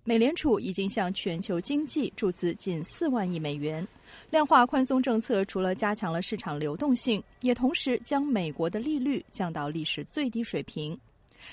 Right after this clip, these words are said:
降低利率没有导致过度的通货膨胀，其中一些资金开始流向收益率较高的国家。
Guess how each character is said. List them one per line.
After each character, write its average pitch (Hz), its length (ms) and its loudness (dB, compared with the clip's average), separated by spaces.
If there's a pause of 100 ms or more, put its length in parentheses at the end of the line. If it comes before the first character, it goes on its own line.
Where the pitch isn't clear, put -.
降 311 160 4
低 302 100 2
利 294 140 2
率 262 220 4
没 208 180 2
有 247 120 4
导 196 200 2
致 196 180 0
过 208 200 2
度 196 120 -2
的 175 100 0
通 190 180 -2
货 185 120 -4
膨 175 220 -4
胀， 262 260 2 (320)
其 302 140 2
中 359 160 2
一 330 40 -2
些 339 120 0
资 339 180 0
金 330 220 -2
开 240 200 2
始 220 160 2
流 170 200 2
向 185 280 0
收 277 180 2
益 262 100 2
率 240 160 0
较 254 220 -2
高 311 180 0
的 277 100 -2
国 147 180 -2
家。 175 280 0